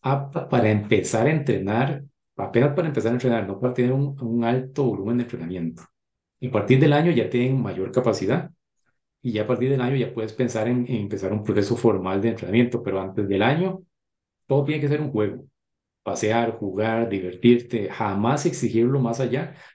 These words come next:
porque eso va a provocar que, que el perro, como te, como ya te mencioné antes, él, él pretenda ayudarte más de lo que puede realmente él dar,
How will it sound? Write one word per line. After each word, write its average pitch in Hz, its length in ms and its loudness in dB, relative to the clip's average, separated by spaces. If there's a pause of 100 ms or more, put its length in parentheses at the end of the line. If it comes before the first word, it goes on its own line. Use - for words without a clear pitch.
(160)
porque 107 220 0
eso 120 140 2
va 123 60 2
a - 40 -2
provocar 113 400 0
que, - 320 -2 (380)
que 104 100 -2
el 92 100 -4
perro, 120 240 4
como - 160 -10
te, - 160 -16
como 87 220 -4
ya 87 140 0
te 110 100 2
mencioné 110 360 6
antes, 123 320 4
él, 104 220 0
él 113 240 0
pretenda 131 760 2
ayudarte 101 680 2
más 120 200 2
de 143 60 0
lo 135 100 0
que - 100 -6
puede 104 280 0
realmente 120 540 2
él 127 120 -2
dar, 170 300 -6